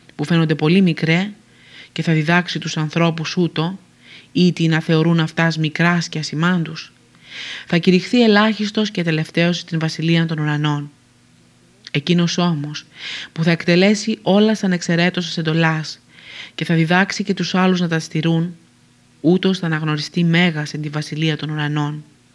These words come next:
Και εις αυτάς λοιπόν τας εντολάς που οι γραμματείς και οι Φαρισαίοι παραμερίζουν με τας ανθρωπίνους παραδόσεις των, πρέπει να δώσετε μεγάλη προσοχή». Είκοσι.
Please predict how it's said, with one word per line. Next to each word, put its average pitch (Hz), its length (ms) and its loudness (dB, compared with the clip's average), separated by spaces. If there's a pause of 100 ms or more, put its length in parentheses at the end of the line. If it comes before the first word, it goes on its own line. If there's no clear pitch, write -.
(1080)
Και - 80 0
εις 160 120 0
αυτάς 202 320 2
λοιπόν 220 300 2
τας 185 120 -2
εντολάς 165 540 2
που - 120 -4
οι - 20 0
γραμματείς 151 600 0
και 165 100 -6
οι 160 40 0
Φαρισαίοι 160 540 -2
παραμερίζουν 156 800 -2 (340)
με 151 60 -4
τας 160 160 -4
ανθρωπίνους 165 640 0
παραδόσεις 165 640 -2
των, 151 260 -6 (420)
πρέπει 160 220 0
να 160 140 4
δώσετε 170 340 0
μεγάλη 160 440 2
προσοχή». 156 680 -8 (580)
Είκοσι. 170 600 -6